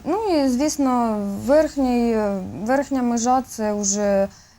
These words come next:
скажімо так, або специфіка професії. Тобто це якщо готельно-ресторанний бізнес, то ми розуміємо, що люди там зазвичай працюють, е, ну, миловидні, да, скажімо так. Якщо це ресепшн в готелі, то повинен бути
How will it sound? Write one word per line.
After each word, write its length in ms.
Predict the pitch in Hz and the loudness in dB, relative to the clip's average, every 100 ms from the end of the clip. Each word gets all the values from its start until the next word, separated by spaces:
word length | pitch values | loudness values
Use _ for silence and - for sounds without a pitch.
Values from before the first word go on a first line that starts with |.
| _ 220 | _ -14
скажімо 500 | - 226 220 220 208 | -4 -2 2 0 2
так, 160 | 214 226 | 0 2
або 160 | 233 | -2
специфіка 560 | 240 247 277 269 254 262 | -2 -4 -4 -4 -2 -2
професії. 640 | 262 247 277 294 247 214 | -2 -2 -2 -2 -2 -2
Тобто 280 | 208 202 214 | -2 -4 -8
це 180 | 202 240 | -4 -2
якщо 240 | 226 - | 0 0
готельно-ресторанний 840 | 226 226 240 240 240 - 285 302 302 | -2 0 0 0 -4 -4 -2 0 -2
бізнес, 260 | 311 330 240 | -2 -4 -6
то 120 | - | -4
ми 120 | 220 | -2
розуміємо, 500 | 226 226 240 262 226 | -2 -2 0 0 0
що 140 | 214 220 | 0 -2
люди 260 | 220 208 | -2 -4
там 240 | 208 214 208 | -2 -2 -2
зазвичай 420 | 202 208 202 214 | -4 -6 -4 -4
працюють, 560 | 208 202 220 196 190 - - - - | -4 -8 -4 -4 -4 -8 -20 -20 -6
е, 260 | 240 233 | -2 0
ну, 140 | 254 320 | 0 0
миловидні, 680 | 214 226 247 277 392 311 220 | 0 2 2 2 0 0 0
да, 140 | 262 | -2
скажімо 420 | 262 220 202 196 185 | -2 -4 -2 -2 0
так. 200 | 185 180 - | -2 -2 -4
Якщо 300 | 208 277 262 | -4 -2 0
це 140 | 254 | 0
ресепшн 400 | 247 277 269 269 | 0 0 -2 -2
в 80 | 247 | 0
готелі, 440 | 247 233 294 262 | -2 2 2 2
то 140 | 208 202 | -2 -2
повинен 440 | 208 202 208 208 | -2 -2 -2 -2
бути 320 | 220 214 214 | -2 -2 -4